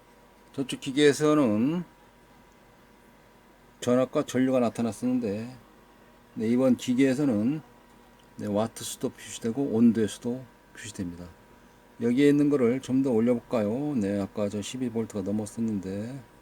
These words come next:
천천히 한번 올려보겠습니다. 와트가 좀 올라가니까 전압이 뚝 떨어지네요.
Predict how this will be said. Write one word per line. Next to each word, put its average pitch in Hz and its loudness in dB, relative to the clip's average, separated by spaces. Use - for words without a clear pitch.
천천히 120 -4
한번 123 -4
올려보겠습니다. 95 -6
와트가 127 -2
좀 170 -4
올라가니까 120 0
전압이 120 0
뚝 - -10
떨어지네요. 117 -2